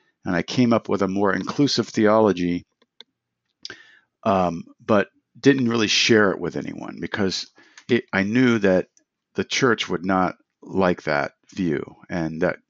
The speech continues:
you know, that would, that would cause, uh, that would rock the boat, so to speak.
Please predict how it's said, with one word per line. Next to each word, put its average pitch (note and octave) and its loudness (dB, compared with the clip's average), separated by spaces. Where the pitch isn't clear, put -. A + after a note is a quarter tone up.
you - -10
know, D2+ -8
that F#2 -2
would, F2 -8
that G2 0
would F2 -4
cause, - -6
uh, D2+ -6
that E2+ -4
would F2 -10
rock F#2+ -2
the - -10
boat, D#2+ -4
so - -6
to E2 -10
speak. - -16